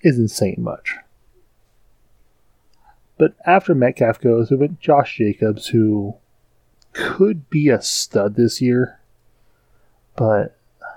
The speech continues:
I mean, the Raiders are gonna throw the ball. And they're gonna throw the ball and throw the ball even more.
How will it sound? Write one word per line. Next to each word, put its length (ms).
I 120
mean, 400
the 120
Raiders 280
are 40
gonna 140
throw 260
the 100
ball. 440
And 140
they're 80
gonna 140
throw 260
the 80
ball 380
and 180
throw 140
the 100
ball 240
even 180
more. 400